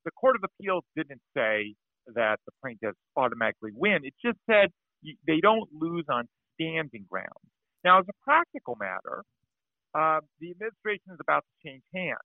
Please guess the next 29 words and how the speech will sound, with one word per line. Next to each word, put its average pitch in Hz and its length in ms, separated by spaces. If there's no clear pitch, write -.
So 170 100
there's 170 200
gonna 180 120
be 175 140
a 170 40
new 196 260
director 165 480
of 127 80
the 123 160
General 113 260
Min-, 104 220
uh, 101 140
Services 101 400
Administration 98 840
and 131 140
a 131 40
new 139 280
president. 110 580
And 151 480
it's 156 140
highly 196 320
unlikely 143 800
that 123 180
the 123 60
new 127 160
administration 120 720
is 113 80
gonna 110 160
continue 120 800